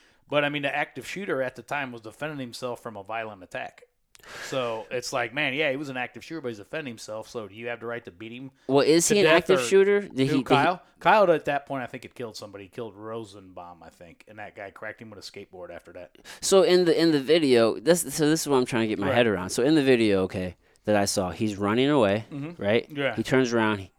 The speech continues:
Speaker 2: he fires shots.
Speaker 1: Right.
Speaker 2: That's when he kills Rosenbaum.
Speaker 1: Yes.
Speaker 2: Does he also hit the second guy immediately after that?
Speaker 1: Uh,
Speaker 2: Or
Speaker 1: it's
Speaker 2: is there
Speaker 1: fairly close. He gets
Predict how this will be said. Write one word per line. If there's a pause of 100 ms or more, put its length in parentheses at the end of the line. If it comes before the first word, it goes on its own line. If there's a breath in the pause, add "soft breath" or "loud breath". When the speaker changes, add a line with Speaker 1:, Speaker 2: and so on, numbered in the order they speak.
Speaker 2:
he
fires
shots. (260)
Speaker 1:
Right.
Speaker 2:
That's
when
he
kills
Rosenbaum.
Speaker 1:
Yes. (200)
Speaker 2:
Does
he
also
hit
the
second
guy
immediately
after
that?
Speaker 1:
Uh,
Speaker 2:
Or
Speaker 1:
it's
Speaker 2:
is
there
Speaker 1:
fairly
close.
He
gets